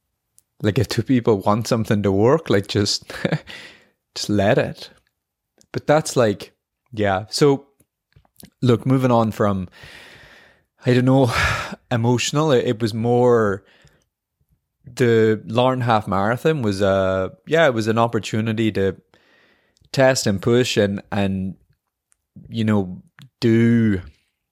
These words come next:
a good hard effort that, that likely was needed for Berlin. Um, but it, but it's just one of those situations where I, I, I just, I just don't have it. Um, running is,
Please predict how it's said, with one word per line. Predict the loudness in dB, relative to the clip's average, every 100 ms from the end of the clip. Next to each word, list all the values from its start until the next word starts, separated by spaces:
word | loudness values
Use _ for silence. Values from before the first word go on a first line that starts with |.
| _ _ _ _ _ _ -20 -8
a | -8
good | 0 2 2
hard | 2 2 2
effort | -2 -2 -4 -2 -2
that, | -2 -4 -4
that | -2 0
likely | 0 0 0 -2
was | 0 0
needed | 0 -2 0 0 -2
for | -2 -4
Berlin. | 0 0 2 2 0 -4 -10 -20 -20 _ -2
Um, | 0 2 2 2 0 -2 -4 -6 -10 _ _ _ -16
but | -2 2
it, | 2 0 -4
but | 0
it's | 0 0
just | 0 0 0 -6 _
one | -2 0
of | 2
those | 2 0
situations | 0 -2 0 0 0 0 -2 0
where | 2 2
I, |
I, | 2 0 0 -2
I |
just, | 0 -2 -4 -8 -6
I | -4
just | -2 -2
don't | -2
have | -2 -2 -2 -2
it. | -4 -6 _ _ _ _ -4
Um, | 0 0 0 0 -2 -4 -8 -14 _ -6
running | 0 2 2 2
is, | 2 2 0 -4